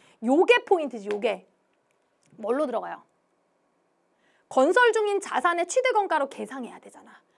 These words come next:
이거는 회계상의 자산 금액과 세무상의 자산 금액이 달라지는 일이거든요. 그래서 유보로 봐야죠.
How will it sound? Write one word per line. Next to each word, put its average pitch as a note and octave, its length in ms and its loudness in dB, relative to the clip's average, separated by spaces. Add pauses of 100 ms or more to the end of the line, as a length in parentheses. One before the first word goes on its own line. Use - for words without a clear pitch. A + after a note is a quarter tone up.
(340)
이거는 D#4 640 0 (280)
회계상의 A#4 760 -2
자산 D4+ 600 -6
금액과 G#3+ 520 -10 (200)
세무상의 A4+ 760 -2
자산 D4+ 420 -8
금액이 A#3+ 340 -6
달라지는 C#4+ 560 -2
일이거든요. F#3 640 -14 (220)
그래서 F4+ 240 0
유보로 B3+ 460 -2
봐야죠. - 380 -18